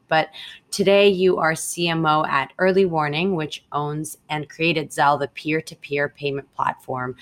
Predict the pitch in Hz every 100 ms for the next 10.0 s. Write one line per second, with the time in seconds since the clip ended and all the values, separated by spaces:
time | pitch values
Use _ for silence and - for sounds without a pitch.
0 | - - - 190 190 196 165 165 160 160
1 | 151 156 147 - - 170 160 160 151 147
2 | 143 143 139 131 131 - 147 185 196 180
3 | 170 165 131 - 131 120 180 190 180 170
4 | 165 160 - 151 147 151 139 135 - 147
5 | - 143 - 139 139 139 135 131 - 165
6 | 165 165 - - - - 160 147 143 151
7 | 135 131 - 147 135 - 143 139 - -
8 | - 139 139 139 131 131 135 - 131 123
9 | 127 123 127 - 131 127 - - 156